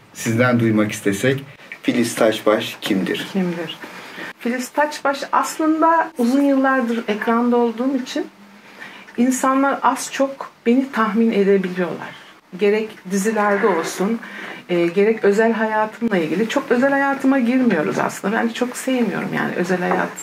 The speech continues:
Speaker 2: İşte o gizli kalmalı bence. Hani çok her şeyi bilmesin insanlar. Bilmek istedikleri gerektiği kadar bilsinler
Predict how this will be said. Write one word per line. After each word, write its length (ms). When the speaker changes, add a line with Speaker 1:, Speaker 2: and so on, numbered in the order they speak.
Speaker 2:
İşte 240
o 140
gizli 320
kalmalı 520
bence. 360
Hani 180
çok 260
her 120
şeyi 260
bilmesin 460
insanlar. 500
Bilmek 320
istedikleri 760
gerektiği 480
kadar 400
bilsinler 640